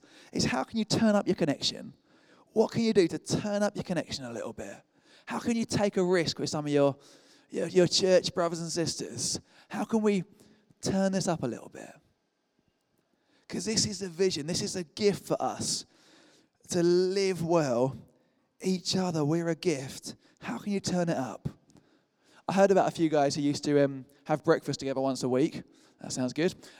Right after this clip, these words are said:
And, um, and they talk about life and faith, and they pray for each other. And, um, they did that for a long time.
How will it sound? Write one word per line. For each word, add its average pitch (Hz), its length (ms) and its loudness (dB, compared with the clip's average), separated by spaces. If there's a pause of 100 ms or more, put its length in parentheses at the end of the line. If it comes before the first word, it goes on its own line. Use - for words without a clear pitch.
(120)
And, 165 160 4
um, 160 520 0 (320)
and 156 100 2
they 156 60 4
talk 165 240 4
about 143 220 2
life 170 460 2 (100)
and 135 160 -6
faith, 170 500 2 (300)
and 202 80 -10
they 147 80 -4
pray 165 240 2
for 160 140 -2
each 156 160 -2
other. 160 280 6 (600)
And, 165 180 -2
um, 156 220 0
they 156 80 0
did 185 140 0
that 165 60 0
for 165 100 0
a 165 40 4
long 196 160 2
time. 147 460 0